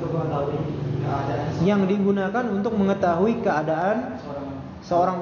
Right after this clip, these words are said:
Speaker 2: perayu ataupun
Speaker 1: keabsahan riwayat.
Speaker 2: keabsahan sanad atau riwayat. Jadi mustalah hadis gunanya itu aslinya cum-, aslinya ada, ada dua terbesarnya. Yaitu apa? Mengetahui validitas sanad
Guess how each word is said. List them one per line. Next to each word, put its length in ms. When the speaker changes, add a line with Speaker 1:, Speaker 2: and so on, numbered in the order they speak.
Speaker 2:
perayu 320
ataupun 400
Speaker 1:
keabsahan 560
riwayat. 320
Speaker 2:
keabsahan 640
sanad 400
atau 240
riwayat. 480
Jadi 240
mustalah 400
hadis 400
gunanya 560
itu 240
aslinya 480
cum-, 320
aslinya 400
ada, 220
ada 160
dua 240
terbesarnya. 560
Yaitu 280
apa? 320
Mengetahui 1040
validitas 680
sanad 280